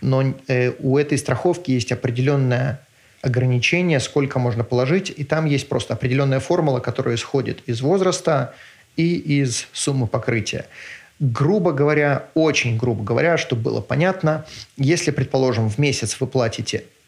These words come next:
сто долларов за страховку, то вы можете положить в четыре раза больше. Я ещё раз говорю, это очень грубо говоря, потому что в, в некоторых случаях это может быть в восемь раз больше, если вы уже очень престарелый человек. В некоторых случаях это будет в три раза меньше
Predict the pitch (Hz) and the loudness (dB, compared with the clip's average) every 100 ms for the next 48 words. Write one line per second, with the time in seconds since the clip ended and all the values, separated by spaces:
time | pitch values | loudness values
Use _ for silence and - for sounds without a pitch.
0 | _ - - - 175 185 175 165 143 147 | _ -12 -10 0 2 4 4 4 2 0
1 | 156 143 156 139 - 131 113 - - - | 0 -2 0 -2 -2 -4 -4 -12 -20 -20
2 | - _ _ - 170 196 180 131 165 147 | -20 _ _ 0 2 2 0 0 2 2
3 | 139 - - 120 123 120 170 - - _ | 0 0 -2 0 0 0 0 -2 -10 _
4 | _ _ - - 147 131 120 107 113 120 | _ _ -6 -2 0 0 0 0 0 0
5 | 107 - - - 131 135 151 131 139 135 | -2 -4 -6 -4 -2 0 0 0 0 0
6 | 131 127 123 170 151 147 127 120 113 110 | -2 -2 -4 0 2 2 0 0 0 0
7 | 120 147 175 131 131 120 - 123 - 131 | 2 2 0 -2 0 -2 -2 -6 -6 -2
8 | 143 139 - 110 131 120 110 117 117 113 | -2 0 -4 -2 -2 -2 -4 -4 -2 -2
9 | 110 123 - 131 156 170 175 165 160 160 | -2 -6 -6 -2 0 0 0 0 2 2
10 | 165 - 143 139 - 139 139 131 123 123 | 0 0 0 0 0 0 2 0 0 -2
11 | 127 131 120 135 131 127 120 - 123 127 | -2 -4 -4 -2 0 0 -2 -2 0 0
12 | 117 - - - - - 131 139 143 135 | -2 -10 -20 -20 -16 -4 -2 -2 -2 -4
13 | 143 131 113 - 113 113 110 - 143 139 | -2 -2 -4 -4 -2 -2 -4 -2 0 2
14 | 117 113 131 143 - | 0 0 2 0 -2